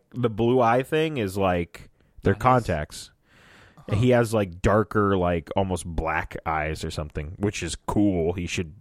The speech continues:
Speaker 2: Well, that makes sense. He's Samoan. Yeah.
Speaker 1: Yeah. So that was another thing I, I learned today. Uh, the W W E is apparently still bitter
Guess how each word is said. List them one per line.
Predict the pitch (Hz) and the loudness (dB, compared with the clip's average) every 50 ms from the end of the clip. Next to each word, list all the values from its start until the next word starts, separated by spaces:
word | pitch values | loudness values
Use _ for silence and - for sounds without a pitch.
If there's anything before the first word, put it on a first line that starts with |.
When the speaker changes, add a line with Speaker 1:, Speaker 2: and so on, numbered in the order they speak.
| - _ _ _ _ _ | -20 _ _ _ _ _
Speaker 2:
Well, | - 143 127 | -18 -16 -16
that | 117 113 | -14 -14
makes | 113 110 - | -16 -16 -16
sense. | - 123 110 - | -16 -18 -18 -16
He's | - 107 | -18 -18
Samoan. | - - 104 104 104 104 101 98 104 | -18 -16 -16 -16 -16 -16 -14 -8 -4
Yeah. | 87 | -4
Speaker 1:
Yeah. | 85 80 76 69 76 78 - - _ _ _ _ _ _ _ - - _ _ _ _ _ _ _ | -2 -2 -2 -4 -6 -8 -10 -14 _ _ _ _ _ _ _ -20 -20 _ _ _ _ _ _ _
So | - - - 87 82 78 78 76 82 - - | -6 -2 0 0 0 0 -2 -4 -6 -6 -4
that | 92 95 | -2 -2
was | 95 87 92 | 0 0 -2
another | 90 85 80 80 82 | -2 -2 -2 -2 -2
thing | 80 - 85 80 73 | -4 -4 -6 -6 -4
I, | 73 76 78 - - - | -4 -4 -4 -6 -6 -6
I | 90 85 | -6 -4
learned | 80 78 82 80 80 76 78 - | -4 -2 -4 -4 -4 -4 -6 -6
today. | 90 76 76 73 73 - - - - - | -6 -4 -4 -4 -6 -8 -12 -8 -2 0
Uh, | 120 | 2
the | 135 165 | 2 2
W | 151 147 202 214 247 269 | 4 4 4 4 4 6
W | 247 240 247 233 233 | 4 4 4 4 2
E | 233 233 214 | 2 2 2
is | - - 180 180 196 | 4 4 4 4 4
apparently | 196 - - - 202 226 233 226 165 220 208 | 0 0 2 4 4 4 4 2 2 -2 -2
still | 170 - - - - - 196 208 220 226 247 233 | -2 -2 -4 -4 2 4 6 6 6 6 2 0
bitter | 196 165 139 131 175 202 214 202 165 120 98 85 80 - | -4 -6 -2 0 0 2 2 2 2 2 2 0 -4 -6